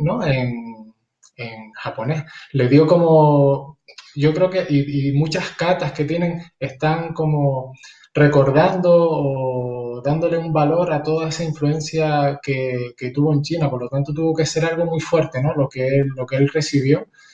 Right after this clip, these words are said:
y que luego lo intentó como transmitir o proyectar a, a los demás.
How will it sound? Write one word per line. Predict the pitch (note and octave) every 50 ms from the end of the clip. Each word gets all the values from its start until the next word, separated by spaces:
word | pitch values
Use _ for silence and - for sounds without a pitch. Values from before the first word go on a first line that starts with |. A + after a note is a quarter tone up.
| - - - - - - - - - -
y | E3 D3+ C#3+
que | D3 C#3
luego | C#3+ D3 D3+ E3 D#3+
lo | E3+
intentó | F3 E3+ E3+ E3 D3+ D3 C#3+ D#3+ E3+ F3
como | F3 F3 E3 D#3+ D#3+ D#3 D3 C#3+
transmitir | D3 E3 C#3 - C3+ C#3 B2+ B2 B2+ C#3+ E3+ E3+ E3
o | D3 C3
proyectar | C#3 C#3 C3+ B2+ B2 B2+ - C#3+ C#3+ D3+
a, | D#3 D3+ D3 C#3+ C#3+ C#3 B2 -
a | - - C3 B2
los | B2+ B2+ B2
demás. | A#2+ A#2 A#2+ B2 B2 -